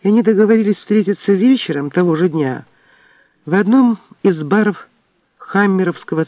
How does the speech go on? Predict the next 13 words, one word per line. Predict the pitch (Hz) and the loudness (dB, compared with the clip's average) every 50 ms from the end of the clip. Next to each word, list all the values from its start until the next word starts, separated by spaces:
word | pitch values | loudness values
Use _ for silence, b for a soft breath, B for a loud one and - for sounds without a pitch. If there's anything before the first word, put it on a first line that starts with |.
| - - | -6 -4
центра | - 247 247 226 - 196 | -2 -2 0 -2 -2 -4
на | 196 190 180 | -4 -4 -4
Красной | - - 180 170 - - - | -6 -6 -8 -8 -8 -10 -12
Пресне. | - - - 196 - - - - - - _ _ _ _ _ _ _ _ _ _ _ _ _ _ _ _ _ _ _ _ _ _ _ _ _ _ _ _ _ _ _ _ _ _ _ _ _ _ _ _ _ _ _ _ | -10 -8 -10 -10 -10 -14 -20 -20 -20 -20 _ _ _ _ _ _ _ _ _ _ _ _ _ _ _ _ _ _ _ _ _ _ _ _ _ _ _ _ _ _ _ _ _ _ _ _ _ _ _ _ _ _ _ _
Потом | - 165 160 - 180 175 | -8 -8 -6 -4 -2 -2
ей | 175 165 | -2 -2
казалось, | 156 - 165 165 160 185 214 226 190 165 160 | -4 -4 -4 -4 -2 -2 -2 -2 -2 -2 -4
что | - - - 160 | -6 -6 -8 -8
кто-то | - - - - 202 196 - - - 180 175 | -8 -6 -4 -4 -4 -4 -4 -4 -4 -4 -2
переключил | - 180 170 175 - - 170 170 151 - - - 185 175 165 | -2 -2 -2 -2 -2 -2 -2 -2 -2 -4 -4 -2 -2 -2 -2
для | 143 151 156 160 | -2 -2 -2 -2
неё | 156 156 156 160 151 | 0 0 0 0 -2
время | 135 165 185 214 262 247 196 156 147 b | -2 -2 0 2 2 2 0 -2 -6 b